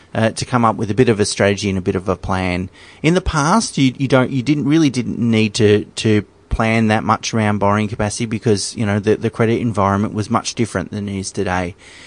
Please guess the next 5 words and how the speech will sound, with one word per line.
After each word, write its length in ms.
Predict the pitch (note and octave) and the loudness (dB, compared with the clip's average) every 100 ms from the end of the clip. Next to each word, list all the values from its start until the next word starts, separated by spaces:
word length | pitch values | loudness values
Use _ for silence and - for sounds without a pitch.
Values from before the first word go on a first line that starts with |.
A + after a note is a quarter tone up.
| - | -8
However, 520 | - B2 C3+ A#2+ B2+ G3+ - - - - | 0 4 6 4 2 0 -8 -20 -20 -4
um, 300 | B2 A2+ - _ _ | 0 0 -2 _ _
prior 420 | - C3 B2+ C3+ | -6 -2 2 2
planning 640 | B2+ B2+ A2 G#2+ A2+ D#3 G3+ | 0 -2 -2 0 0 -2 -4
can 480 | - G#2+ G#2 G#2 | -2 0 0 -2